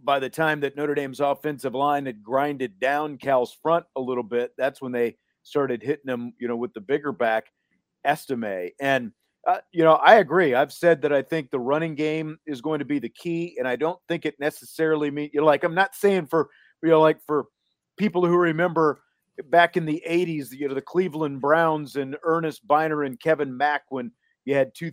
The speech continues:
thousand yard rushers for Marty Schottenheimer's Browns. I'm not saying it has to look like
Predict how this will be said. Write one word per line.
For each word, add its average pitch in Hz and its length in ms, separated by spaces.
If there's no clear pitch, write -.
thousand 151 380
yard 143 300
rushers 139 420
for 131 160
Marty 135 300
Schottenheimer's 135 680
Browns. 131 440
I'm 139 100
not 135 180
saying 139 300
it 123 80
has 123 280
to 127 100
look 139 240
like 127 180